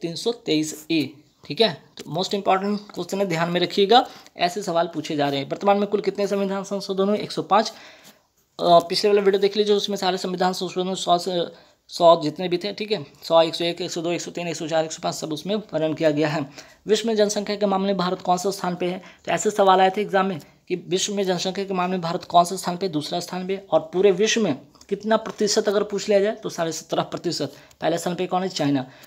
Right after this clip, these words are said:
तो विश्व जनसंख्या दिवस पहली बार कब मनाया गया था? ग्यारह जुलाई, ग्यारह जुलाई उन्नीस सौ नवासी को।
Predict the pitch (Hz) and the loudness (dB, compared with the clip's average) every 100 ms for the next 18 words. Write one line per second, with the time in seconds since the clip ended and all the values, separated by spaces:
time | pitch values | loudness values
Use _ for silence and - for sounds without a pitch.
0 | - 165 196 220 196 196 175 190 185 190 | -6 0 2 2 0 -2 -2 -4 0 2
1 | 180 202 - 175 196 202 196 185 185 185 | 4 2 2 4 8 8 6 0 0 0
2 | 185 - 160 143 156 160 151 160 220 - | -2 -4 -8 2 4 6 4 2 -2 -4
3 | - - _ - 160 160 156 147 196 156 | -20 -20 _ -6 2 4 4 0 -6 -8
4 | 151 196 160 139 - 190 247 | -6 -6 -2 -2 0 0 0